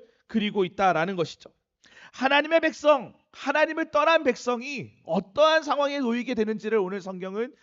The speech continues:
이야기하는 거예요. 제가 오전에 말씀에도 말씀을 전했지만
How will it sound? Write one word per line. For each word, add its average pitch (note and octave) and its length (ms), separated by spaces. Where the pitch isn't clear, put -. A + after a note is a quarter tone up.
이야기하는 E3+ 560
거예요. D3 200
제가 F#3+ 200
오전에 G3+ 280
말씀에도 G3 640
말씀을 F#3 340
전했지만 F#3+ 640